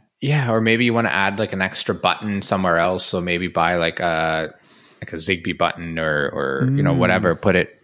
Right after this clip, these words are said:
Speaker 1: put it somewhere else, and then maybe on your, you have your Ring at your front door, and then you push that, and it can be a secondary button for, for that. I don't know. I-, is there a good use case there? I don't know. Um, but, um, yeah, I mean,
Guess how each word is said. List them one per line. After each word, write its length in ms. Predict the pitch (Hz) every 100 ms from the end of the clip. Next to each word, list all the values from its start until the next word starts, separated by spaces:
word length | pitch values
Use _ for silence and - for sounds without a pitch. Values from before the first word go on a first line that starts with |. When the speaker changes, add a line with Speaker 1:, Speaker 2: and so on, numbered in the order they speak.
| _
Speaker 1:
put 120 | -
it 100 | 90 -
somewhere 260 | 107 87
else, 420 | 90 113 90 92
and 180 | - 95
then 260 | 87 82 82
maybe 240 | 87 85
on 160 | 85 85
your, 260 | 80 82 -
you 160 | - 98
have 140 | 92
your 100 | 87
Ring 200 | 85 92
at 80 | 82
your 100 | 82
front 260 | - 104 92
door, 300 | 92 85 85
and 120 | 82
then 240 | 80 80 - _ - - - _ _
you 60 | _
push 240 | 139 120
that, 220 | - 92 -
and 100 | 87
it 80 |
can 100 | 87
be 80 | 92
a 60 | 82
secondary 640 | - 107 - 92 90 90
button 400 | 85 85 85 82
for, 720 | - 87 82 78 78 76 - -
for 100 | 80
that. 180 | 67 -
I 80 | 113
don't 100 | 85
know. 100 | 69 -
I-, 60 |
is 260 | 120 107 101
there 140 | 110
a 40 | 98
good 200 | 107 90
use 160 | 95 -
case 300 | 101 90 -
there? 260 | 87 87 -
I 80 | 85
don't 240 | 82 -
know. 340 | 78 76 104 - _ _ _ _ _
Um, 560 | - 85 78 76 73 69 _ _ _ _ _ _ _ _ - - -
but, 520 | 82 76 - _ -
um, 580 | 73 71 73 - - - _ _ _
yeah, 220 | - 175 180
I 60 | 131
mean, 200 | 135